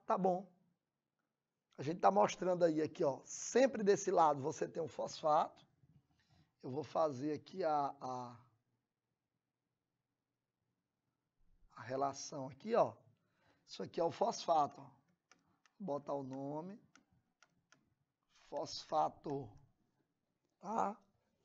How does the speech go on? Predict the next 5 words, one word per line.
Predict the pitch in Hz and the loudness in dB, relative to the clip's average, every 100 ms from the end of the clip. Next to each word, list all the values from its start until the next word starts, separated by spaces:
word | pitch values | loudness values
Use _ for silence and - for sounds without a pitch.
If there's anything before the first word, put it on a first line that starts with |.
| _ - - - _ - - _ _ _ - - _ _ _ _ | _ -20 -20 -20 _ -20 -20 _ _ _ -20 -20 _ _ _ _
Vou | 175 | -6
colocar | 147 180 170 175 294 | 6 8 8 8 6
aqui, | - 170 208 | 4 0 10
ó. | 196 233 - - _ _ _ _ _ _ | 10 10 4 -12 _ _ _ _ _ _
É... | 165 165 165 160 156 156 147 143 | 4 6 8 8 8 6 4 2